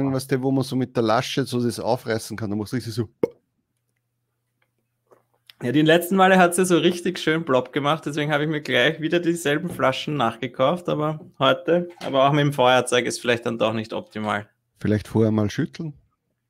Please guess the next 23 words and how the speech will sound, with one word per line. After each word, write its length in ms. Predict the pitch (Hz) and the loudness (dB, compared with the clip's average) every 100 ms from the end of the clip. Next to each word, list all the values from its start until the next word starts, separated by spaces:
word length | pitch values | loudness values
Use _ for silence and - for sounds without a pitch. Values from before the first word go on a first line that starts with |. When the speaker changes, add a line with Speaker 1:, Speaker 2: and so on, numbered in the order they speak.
| _ _ _ | _ _ _
Speaker 1:
Ja, 320 | 110 104 101 | -8 -2 0
und 200 | 101 101 | -2 -2
dann, 200 | 120 107 | -2 -2
<laughs> 1400 | 110 110 113 120 165 - - 180 196 - - 147 - 135 | -4 -4 0 2 0 -2 -2 0 0 -2 -2 -6 -4 -6
dann 240 | 131 117 117 | -6 -10 -8
gibt's 220 | 127 127 | -8 -4
gleich 200 | 131 131 | 2 6
eine 180 | 135 131 | 6 8
Action 440 | 110 135 - - | 6 4 -2 -4
hier. 240 | 110 110 107 | -2 -2 -2
Das 220 | 110 - | -4 -6
wird 180 | 117 117 | -6 -4
euch 160 | 117 | -4
wahrscheinlich 380 | 120 113 117 117 | -4 -2 -2 0
allen 200 | 110 113 | 0 0
gefallen, 580 | 117 - 113 110 110 110 _ _ _ _ _ _ _ _ | -4 -4 -4 -2 -4 -10 _ _ _ _ _ _ _ _
wenn 100 | 117 | -8
ich 40 | 107 | -4
Speaker 2:
Ja. 40 | |
Speaker 1:
gleich 160 | 104 - | -4 -4
voll 180 | - 120 | -4 -4
gesaut 520 | 117 - 117 104 - | -2 -4 -2 -2 -4
bin. 240 | - 110 | -4 -4